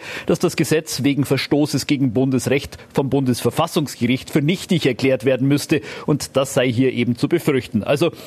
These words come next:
eine rein formal juristische Begründung, die allerdings nicht völlig überraschend kommt.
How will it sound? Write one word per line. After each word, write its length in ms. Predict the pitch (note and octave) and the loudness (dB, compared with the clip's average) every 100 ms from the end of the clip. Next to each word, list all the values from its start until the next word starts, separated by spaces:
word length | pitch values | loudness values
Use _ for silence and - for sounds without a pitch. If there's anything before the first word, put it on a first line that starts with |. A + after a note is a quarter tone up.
| - | -4
eine 260 | C#3+ D#3+ E3 - | 0 0 -2 0
rein 360 | A#2+ D3+ F#3+ - | 0 0 -2 -4
formal 500 | D3+ C#3 C3 E3 F3 | -2 2 2 2 2
juristische 460 | C#3+ D#3 - C#3 | 2 2 0 0
Begründung, 540 | D3 - E3 F#3+ G#3 - - - - | 0 2 0 2 0 -2 -8 -10 -2
die 160 | G3+ G#3+ | 0 2
allerdings 540 | F3 F3+ F#3 F3 - - - | 2 2 0 -2 -6 -6 -2
nicht 260 | F3 - | -2 -2
völlig 280 | - C#3 C#3+ | -2 0 4
überraschend 440 | C#3+ F#3+ - F3 | 4 4 0 -2
kommt. 260 | - C3+ - | 0 -2 -4